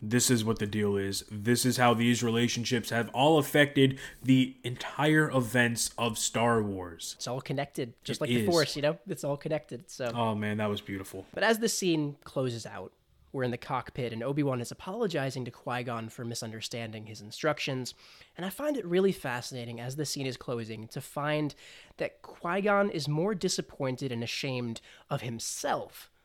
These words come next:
Speaker 2: rather than with Obi-Wan, where any other master might have been frustrated with their apprentice. You know, "Why isn't he getting what I'm trying to teach? You know, why is he being this way?" Qui-Gon, he's seeing it as him failing Obi-Wan rather than Obi-Wan failing him,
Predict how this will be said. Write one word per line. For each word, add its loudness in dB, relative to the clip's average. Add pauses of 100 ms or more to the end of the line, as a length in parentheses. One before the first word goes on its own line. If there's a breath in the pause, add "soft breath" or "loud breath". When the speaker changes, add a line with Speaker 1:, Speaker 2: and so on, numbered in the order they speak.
(220)
Speaker 2:
rather 0
than -2
with -8
Obi-Wan, -14 (100)
where 2 (220)
any 4
other 4
master -2 (120)
might -2
have -4
been -4
frustrated -6
with -8
their -8
apprentice. -12
You -10
know, -8
"Why -4
isn't -6
he -10
getting -8
what -10
I'm -12
trying -12
to -16
teach? -8
You -6
know, -12 (320)
why -2
is -6
he -6
being -6
this -12
way?" -2 (260 loud breath)
Qui-Gon, 0
he's -2
seeing 0
it 2
as -4
him 0
failing 0
Obi-Wan -4 (280 soft breath)
rather -2
than -4
Obi-Wan -4
failing -6
him, -8